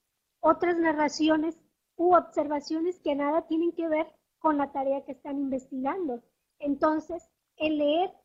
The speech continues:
es algo primordial, cultivar la lectura, leernos un libro, ¿un libro qué?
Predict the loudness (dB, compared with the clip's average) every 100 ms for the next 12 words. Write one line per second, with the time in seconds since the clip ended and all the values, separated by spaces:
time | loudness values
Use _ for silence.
0 | _ _ _ -2 -2 2 4 4 0 -2
1 | -2 -2 -4 -4 -6 -8 _ -4 -2 -2
2 | 2 4 4 4 4 2 -2 0 2 2
3 | -2 _ _ -6 0 2 2 2 2 4
4 | 2 2 0 0 -8 _ _ -6 0 0
5 | 2 0 -2 -6